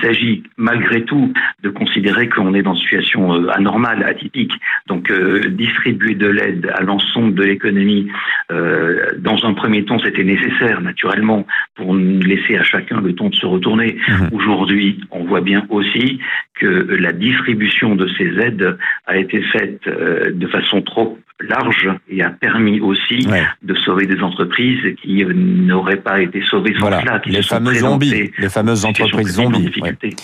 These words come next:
Speaker 2: Thierry Millon, j'ai une dernière question, euh, peut-être, euh, un petit mot de la carte régionale de ces entreprises en défaillance. Y a-t-il des régions qui souffrent plus que d'autres ? Et y a-t-il des secteurs qui sont plus touchés que d'autres ?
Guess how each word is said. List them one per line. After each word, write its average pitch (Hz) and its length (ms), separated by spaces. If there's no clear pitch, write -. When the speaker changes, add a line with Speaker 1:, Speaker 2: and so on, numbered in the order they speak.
Speaker 2:
Thierry 151 200
Millon, 160 280
j'ai 120 100
une 127 80
dernière 135 240
question, 151 540
euh, 120 180
peut-être, 127 460
euh, 123 260
un 113 100
petit 117 140
mot 143 140
de 123 100
la 107 240
carte - 420
régionale 147 960
de 113 120
ces 107 240
entreprises 113 500
en 101 80
défaillance. 110 520
Y - 20
a-t-il 120 160
des 104 100
régions 110 300
qui 107 120
souffrent 101 300
plus 117 320
que - 80
d'autres ? 139 500
Et 104 60
y 110 40
a-t-il 135 220
des 110 140
secteurs 143 680
qui - 80
sont 101 200
plus - 280
touchés 104 260
que 87 120
d'autres ? - 400